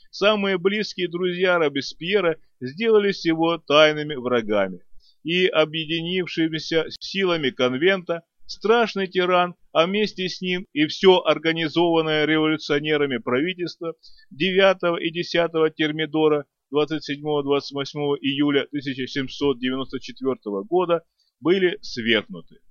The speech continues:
Убедясь таким образом на опыте, какую опасность для общества представляет собой не имевшее противовеса собрание народных представителей,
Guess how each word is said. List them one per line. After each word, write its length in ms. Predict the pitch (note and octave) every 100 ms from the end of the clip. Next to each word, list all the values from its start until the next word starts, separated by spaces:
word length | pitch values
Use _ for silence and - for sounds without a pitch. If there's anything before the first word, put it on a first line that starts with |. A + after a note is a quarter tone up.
| _ _ _ _ C#3+
Убедясь 540 | D#3+ G#3+ A#3+ A#3+ -
таким 340 | E3 - E3+
образом 520 | G3 G3 E3+ C#3 C#3 C#3
на 80 |
опыте, 420 | C#3+ E3 A#2+ G2+ G#2
какую 340 | D#3+ G3 G3+
опасность 600 | F#3+ G#3+ G#3 F#3+ E3+ D3
для 120 | D#3
общества 520 | - F#3 - C3 - F#2+
представляет 760 | D3 D3+ - F3+ G#3 A3+ G#3
собой 460 | - F3+ F3 F3+ E3+
не 180 | F3 F3
имевшее 540 | F#3+ G3 - D#3+ C#3+
противовеса 920 | - C#3 D3+ D3 C#3+ D3 G3 F#3 G#2+ -
собрание 640 | D3 D3+ E3 F#3 F#3 D#3+
народных 600 | D3+ D3+ F3 E3 D3 -
представителей, 880 | C3+ - - B2+ E3 F3 C#3 F#2+